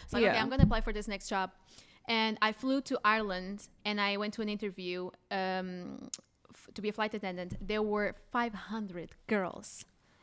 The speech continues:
Speaker 1: and, and
Speaker 2: Oh my
Speaker 1: guys. Yeah.
Speaker 2: God.
Speaker 1: Only ten passed because that's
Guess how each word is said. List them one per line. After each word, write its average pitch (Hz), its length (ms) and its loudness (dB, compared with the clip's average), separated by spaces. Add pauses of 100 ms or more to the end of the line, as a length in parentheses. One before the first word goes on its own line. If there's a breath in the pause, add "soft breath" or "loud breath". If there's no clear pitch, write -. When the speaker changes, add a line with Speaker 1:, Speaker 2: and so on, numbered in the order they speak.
Speaker 1:
and, 214 280 4
and 208 180 -2
Speaker 2:
Oh 262 140 8
my 226 160 4
Speaker 1:
guys. - 200 -6
Yeah. 196 400 0
Speaker 2:
God. - 20 -8 (440 loud breath)
Speaker 1:
Only 294 320 4
ten 226 480 0
passed 196 380 2
because 233 240 0
that's 247 240 0